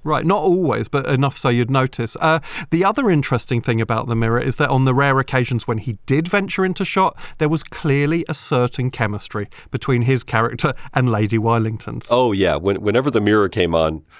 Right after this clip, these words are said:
Speaker 2: her web would really tremble.
Speaker 1: And, you know, throughout that decade, uh, the two of them do seem to enjoy a sort of a, uh,
Speaker 2: Yeah, it's, it's, it's a sort of a,
Speaker 1: Well, well,
Speaker 2: like
Speaker 1: let's
Speaker 2: a
Speaker 1: say they tickle each other's fancy,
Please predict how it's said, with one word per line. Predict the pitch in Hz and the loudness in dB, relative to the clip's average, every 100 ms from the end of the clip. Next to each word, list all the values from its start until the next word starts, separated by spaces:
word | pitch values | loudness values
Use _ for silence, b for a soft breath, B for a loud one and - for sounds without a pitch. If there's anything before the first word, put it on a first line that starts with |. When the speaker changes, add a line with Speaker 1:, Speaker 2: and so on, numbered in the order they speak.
| B | B
Speaker 2:
her | - 107 | -2 0
web | 90 98 95 82 | 2 2 2 0
would | 87 - | -4 -4
really | 92 90 85 76 - - | -2 0 2 0 -6 -20
tremble. | - - 90 90 67 69 _ - | -12 -4 -2 -2 -8 -10 _ -4
Speaker 1:
And, | 131 135 | 0 0
you | 156 151 | 2 0
know, | 127 | 0
throughout | - 127 160 170 | -2 0 0 0
that | 131 - 120 | -2 -4 -8
decade, | 113 - 113 117 | -8 -6 -2 -2
uh, | 127 127 | 0 -2
the | 117 | -2
two | - 127 | 0 0
of | 117 | 0
them | 143 127 | 0 -2
do | 131 127 156 | 0 0 2
seem | 156 - 175 | 0 0 0
to | 170 170 | 0 0
enjoy | 143 131 117 123 | 0 0 2 0
a | |
sort | 117 135 123 - | 0 -2 -2 -2
of | 123 123 | -2 0
a, | 120 117 117 | 0 0 0
uh, | 117 113 | 0 2
Speaker 2:
Yeah, | 110 | 2
it's, | 113 - | 0 -2
it's, | 143 131 - | -4 -4 -6
it's | 151 | -4
a | 170 | -4
sort | - 220 226 | -4 -2 0
of | 240 180 | 0 0
a, | 165 151 | 0 2
Speaker 1:
Well, | 180 | 2
well, | 180 190 | 4 4
Speaker 2:
like | 233 | 2
Speaker 1:
let's | - | 0
Speaker 2:
a | - | 0
Speaker 1:
say | 240 | 0
they | 220 226 214 208 - | 2 2 0 -2 -6
tickle | - 240 202 | -4 0 2
each | 175 127 | 2 2
other's | 170 160 | 0 0
fancy, | - 143 143 - 208 277 | 0 0 0 -2 -2 -4